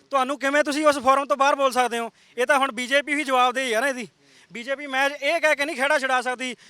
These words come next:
ਵੀ ਇਹ ਸਾਡਾ ਬਿਆਨ ਨੀਗਾ, ਬੀਜੇਪੀ ਦੇ ਪਰਸਨਲ ਵਿਊ ਨੇ।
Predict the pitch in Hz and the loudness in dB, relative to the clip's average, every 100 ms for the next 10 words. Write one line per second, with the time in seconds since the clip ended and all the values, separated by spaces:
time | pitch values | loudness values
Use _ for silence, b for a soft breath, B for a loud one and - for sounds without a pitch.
0 | b 247 285 240 220 247 247 247 240 247 | b -2 0 2 0 0 0 0 -2 -2
1 | 254 220 233 247 254 254 254 247 285 247 | -4 -4 -4 -4 -2 -4 -4 -6 -6 -4
2 | 254 220 | -6 -6